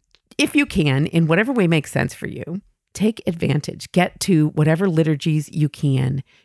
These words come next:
during Holy Week. Okay, now let's, let's just consider some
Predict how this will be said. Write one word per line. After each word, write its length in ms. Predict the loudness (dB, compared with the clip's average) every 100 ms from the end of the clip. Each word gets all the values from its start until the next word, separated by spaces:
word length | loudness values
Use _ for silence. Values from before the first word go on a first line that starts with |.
| _
during 300 | 0 2 0
Holy 260 | -2 -4 -6
Week. 340 | -10 -14 _ _ _ -8
Okay, 200 | -4 0
now 200 | 0 0
let's, 300 | 0 -2 -4 -14 -14
let's 220 | -14 -12
just 160 | -12 -8
consider 600 | -6 -2 0 0 0 -4
some 800 | -12 -6 -2 0 0 0 -2 -4